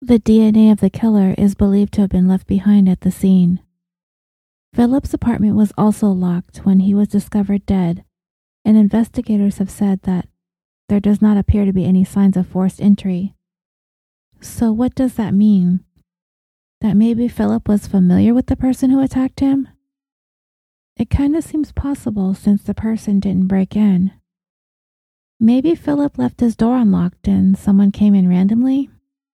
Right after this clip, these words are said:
I don't know, I kind of like the acquaintance theory.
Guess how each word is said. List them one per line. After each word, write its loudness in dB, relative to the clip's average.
I -2
don't 2
know, 2
I -2
kind -4
of -6
like -6
the -4
acquaintance -4
theory. -4